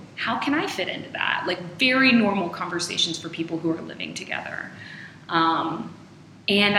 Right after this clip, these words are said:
he kinda just shut that out or would kind of give me, you know, short answers, not what I needed to hear, nothing that was, I was like,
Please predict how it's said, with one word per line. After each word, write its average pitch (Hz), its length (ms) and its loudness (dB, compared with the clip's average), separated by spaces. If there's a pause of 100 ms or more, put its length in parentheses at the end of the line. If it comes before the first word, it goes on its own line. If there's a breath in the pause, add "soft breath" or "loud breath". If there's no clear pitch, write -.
(140)
he 220 260 6
kinda 294 340 4
just - 420 -2 (260)
shut - 440 4
that 170 140 2
out 175 340 4
or 165 100 2
would 160 280 -2
kind 175 220 -4
of - 160 -6
give 175 160 2
me, 170 360 2
you 202 120 2
know, 165 180 -2
short 294 300 6
answers, 208 480 4
not 185 180 0
what 190 100 0
I 180 60 2
needed 175 300 -2
to 175 40 -4
hear, 170 260 0
nothing 165 340 -2
that - 120 -2
was, - 280 -12 (960 loud breath)
I 214 60 0
was 202 140 0
like, - 140 -4